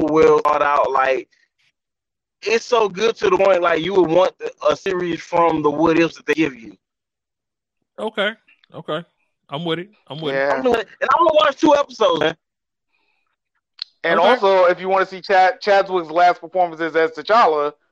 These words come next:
Speaker 3: they're in this series, so that's another reason to watch. But that's
Speaker 2: Oh,
Speaker 3: it.
Speaker 2: wow! Okay.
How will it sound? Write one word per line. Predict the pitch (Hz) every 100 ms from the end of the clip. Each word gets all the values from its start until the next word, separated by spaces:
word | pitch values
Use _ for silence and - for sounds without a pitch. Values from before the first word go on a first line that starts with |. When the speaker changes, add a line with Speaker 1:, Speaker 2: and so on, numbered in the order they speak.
| _ -
Speaker 3:
they're | 160 165
in | 165
this | 165 160
series, | 180 139 117 120
so | - 123 117 117 _
that's | 131 143
another | 156 147
reason | 131 123 120
to |
watch. | 123 110 98 _ _ _ _ _ _ _ _
But | -
that's | 151 156
Speaker 2:
Oh, | 127
Speaker 3:
it. |
Speaker 2:
wow! | 143 127 131
Okay. | - 123